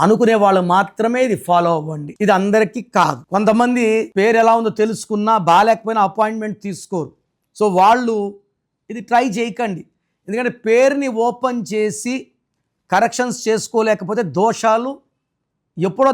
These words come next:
తగాల్సినప్పుడు తొందరగా తగులుతాయి. So, ఎవరైతే నా అపాయింట్‌మెంట్ కావాలి, వాళ్ళ ఫుల్ నేమ్, కాలింగ్ నేమ్, date of birth పంపిస్తే కరెక్షన్ అవసరం ఉందా లేదా ఒక వాయిస్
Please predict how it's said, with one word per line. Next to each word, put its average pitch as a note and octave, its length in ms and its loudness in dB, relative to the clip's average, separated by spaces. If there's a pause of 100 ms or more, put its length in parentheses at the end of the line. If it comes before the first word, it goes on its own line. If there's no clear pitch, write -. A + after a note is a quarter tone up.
తగాల్సినప్పుడు A#3 500 0
తొందరగా A#3 320 -2
తగులుతాయి. F3 380 -6 (760)
So, G3 60 -10 (160)
ఎవరైతే B3 360 0
నా A3+ 60 4 (100)
అపాయింట్‌మెంట్ A#3+ 560 -2 (100)
కావాలి, G3+ 480 2 (480)
వాళ్ళ F3+ 160 2 (120)
ఫుల్ G#3 340 -4
నేమ్, A3+ 200 -6 (580)
కాలింగ్ G#3 420 2
నేమ్, A3+ 180 -4 (560)
date A3 280 -4
of A#3+ 120 6
birth A3+ 240 -4
పంపిస్తే F3 540 -6 (640)
కరెక్షన్ G#3 420 0
అవసరం G#3 340 -4 (100)
ఉందా A3+ 200 2 (100)
లేదా G#3+ 180 -2 (100)
ఒక G3+ 80 -6 (100)
వాయిస్ F#3 340 2